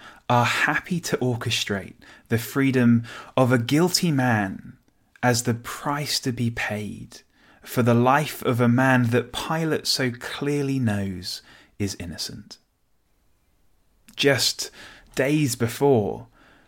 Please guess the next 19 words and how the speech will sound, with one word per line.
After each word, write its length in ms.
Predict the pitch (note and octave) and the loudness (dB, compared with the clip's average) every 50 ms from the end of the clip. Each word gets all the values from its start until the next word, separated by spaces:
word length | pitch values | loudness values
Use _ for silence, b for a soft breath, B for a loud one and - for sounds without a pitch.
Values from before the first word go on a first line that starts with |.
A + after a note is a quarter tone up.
| b b b | b b b
the 160 | A#2 B2 A#2+ | 0 0 0
chief 500 | A#2+ - - - - E3+ E3 - - - | 2 0 0 0 0 -2 -2 -4 -8 -12
priest 560 | - - - D#3 D3+ C#3 A2+ - - - - - B B B B B B B G#2+ B | -10 -4 -2 0 0 0 0 -2 -4 -6 -10 -14 B B B B B B B -10 B
had 220 | B D3 D3 A#2+ - | B 2 2 4 6
said 320 | - - D#3+ D#3+ D3+ C3 | 6 6 6 6 6 6
that 160 | B2 C#3 C#3 | 6 6 6
it 120 | D3 - B2 | 8 6 6
was 160 | C3+ B2+ A#2+ | 4 2 2
better 460 | A#2+ - D#3+ E3 D#3+ - - D#3+ C3+ | 2 4 4 4 4 4 4 6 6
that 280 | A#2+ C#3+ - - A#2+ C3 | 6 6 4 4 4 2
this 280 | D3+ D3 - - - | 2 2 2 0 -2
one 420 | B2 B2 C3+ D#3 E3 E3+ E3+ E3 D#3 | -2 0 2 2 4 4 2 2 2
man 600 | D3+ D3+ D3 C3+ A#2+ G2+ F#2 F2 - - E2+ G2 | 4 4 4 4 4 2 0 -2 -4 -8 -10 -8
should 380 | - - - - A2+ G#2 - - | -8 -4 -2 0 0 0 -2 -2
die 580 | A2 G#2+ G#2 F2+ D2+ - - - - - - _ _ _ _ _ _ _ _ _ _ _ _ _ - | -4 -2 -2 -4 -6 -8 -12 -16 -18 -20 -20 _ _ _ _ _ _ _ _ _ _ _ _ _ -2
than 200 | A2 B2 B2 A#2+ | 2 2 4 4
the 160 | B2 B2 B2 | 4 4 4
entire 540 | A#2+ A#2 A#2+ - - - D3 C#3+ C#3+ C3+ C3 | 2 2 0 -2 -4 -2 -2 -2 -2 -2 -2
nation. 600 | C3+ C3+ C3 B2+ A#2+ - - - - - - | -2 -2 -4 -4 -4 -4 -4 -4 -6 -8 -14